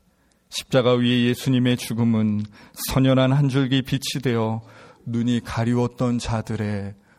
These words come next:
어둠을 걷어냅니다. 죽음으로 밝힌 그 빛 안에서 되돌아보니 예수를 죽이라 명령했던 이 세상이 틀렸습니다.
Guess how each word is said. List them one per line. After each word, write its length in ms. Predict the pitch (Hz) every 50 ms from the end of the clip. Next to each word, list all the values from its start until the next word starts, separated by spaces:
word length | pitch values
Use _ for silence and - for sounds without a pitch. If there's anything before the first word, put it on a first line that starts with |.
| _ _ _ -
어둠을 800 | 110 104 104 - 117 107 104 101 101 98 95 92 95 95 104 107 _ _ _ _ _ _ _ _ -
걷어냅니다. 1200 | - 113 104 - 110 101 101 101 101 101 101 101 95 98 98 104 104 104 - 98 104 110 139 _ _ _ _ _ _ _ _ _ _ _ _ _ _ _ _ _ - _ _ - - - - - - - _ _ _ _
죽음으로 420 | - - - 127 139 135 127 131 123
밝힌 420 | 131 127 123 - - 139 131 123
그 160 | - - 131
빛 260 | 123 - - 135 123 - - - - -
안에서 600 | 123 117 123 123 131 131 123 - - 135 135 127
되돌아보니 880 | - - 127 110 131 127 127 127 120 107 110 107 104 104 101 98 104 104 104 110 - _ _ _ _ _ _ _ _ _ _ -
예수를 800 | 117 120 120 120 - - 139 127 127 123 123 120 120 117 120 120
죽이라 520 | - - - 139 117 131 131 127 131 131 120
명령했던 840 | 123 123 123 131 135 139 139 143 139 139 135 139 135 143 135 131
이 200 | 131 123 127 127
세상이 600 | 120 - 135 123 - - 127 110 110 107 101 101 101
틀렸습니다. 880 | - - - 127 113 113 113 110 - - 120 107 104 110 - - -